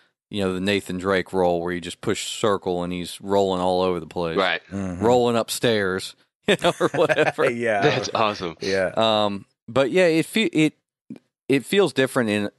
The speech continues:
Speaker 1: than in Uncharted, and they have you searching for a lot more things. So, like, they have this, uh, thing called, uh, like, survival instinct, where it's essentially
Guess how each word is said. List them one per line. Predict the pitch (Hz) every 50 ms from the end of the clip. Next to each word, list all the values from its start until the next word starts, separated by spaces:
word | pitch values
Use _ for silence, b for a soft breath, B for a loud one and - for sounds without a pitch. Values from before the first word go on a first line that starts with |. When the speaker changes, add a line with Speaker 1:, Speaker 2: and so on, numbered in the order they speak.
| _ _ _
Speaker 1:
than | 107 104 113 113 113
in | 107 104
Uncharted, | 98 98 95 - - 110 107 107 104 101 95 87
and | 90 95 98 95 92 90 - _
they | 104 98 98
have | 95 110 107 107 104
you | 101 101 101 98 95 92 85 - -
searching | - - - 110 101 92 - 95 90 85
for | - - 87
a | 87
lot | 85 87 85 -
more | 85 90 90 87
things. | - - 95 90 87 85 -
So, | - 104 95 92
like, | 92 90 85 -
they | 98 98
have | 101 98 90
this, | 92 - - - - b b b b b b b _ _ -
uh, | - 92 85 78 73 - - _
thing | - 110 95 95
called, | 90 - 101 92 92 85 90
uh, | 85 82 82 80 80 - _ _ _ _ _ _ _ _
like, | 85 90 90
survival | - - 107 98 95 101 104 104 104 110 113 113
instinct, | 110 117 - - - 127 117 113 113 - - _ _ _ _ _ _ _ _ _ _ _ _
where | - 101 113 107 104 104
it's | 104 104 - - - 117 - -
essentially | 117 - - - 156 151 - - 135 120 113 110 104 98